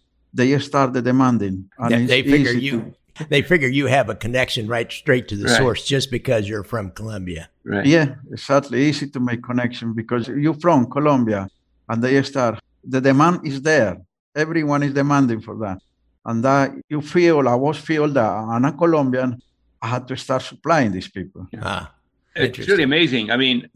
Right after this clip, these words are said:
Speaker 3: Jesus was in his early twenties, and his friend had the contact in, in Sicily, the Sicilian mafia. Jesus volunteered to go, which was quite remarkable. He traveled all the way from Colombia to Italy to talk to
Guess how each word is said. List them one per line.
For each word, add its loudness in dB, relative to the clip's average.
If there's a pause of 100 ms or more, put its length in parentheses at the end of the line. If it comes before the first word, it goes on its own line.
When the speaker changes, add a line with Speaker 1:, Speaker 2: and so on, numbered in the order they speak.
Speaker 3:
Jesus -2
was 0
in -4
his -2
early 0
twenties, -2
and -2
his -6
friend 0
had 0
the -4
contact 0
in, -6
in -8
Sicily, -2 (180)
the -8
Sicilian -4
mafia. -2 (140)
Jesus 0
volunteered 2
to -4
go, 0 (380)
which -6
was -2
quite -2
remarkable. 0
He -18 (360)
traveled 0
all 4
the 0
way 2
from -8
Colombia 0
to -6 (160)
Italy -2 (380)
to -8
talk 0
to -4